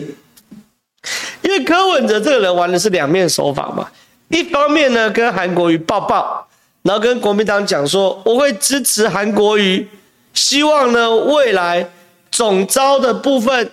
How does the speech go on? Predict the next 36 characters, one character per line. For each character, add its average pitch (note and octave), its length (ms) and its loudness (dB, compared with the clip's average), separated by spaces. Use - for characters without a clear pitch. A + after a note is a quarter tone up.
国 A#3 160 -2
民 A#3+ 140 0
党 A3+ 140 0
也 G3 60 -2
可 A3 120 0
以 A3+ 40 2
帮 A#3+ 300 0
忙 F#3+ 400 0
一 F#3+ 60 -2
下。 G3 360 -2
所 D#4 160 0
以 C4 100 0
后 D#4 400 0
来 E3 240 0
傅 A#3+ 300 0
昆 G#3+ 320 0
萁 D3+ 260 -2
才 D#3+ 160 -2
公 F#3+ 220 -2
开 F#3+ 160 -2
讲 D#3 240 -2
说， F#3 240 -2
总 E3 340 -2
召 G#3+ 240 0
可 F#3+ 160 -2
以 E3 60 -2
跟 F#3+ 180 -2
民 D#3+ 200 0
众 G3 140 0
党 D3+ 160 -2
合 C#3+ 220 0
作 F#3+ 220 0
嘛， D3+ 160 -2
对 B3+ 120 0
不 C#4+ 60 2
对？ B3+ 160 0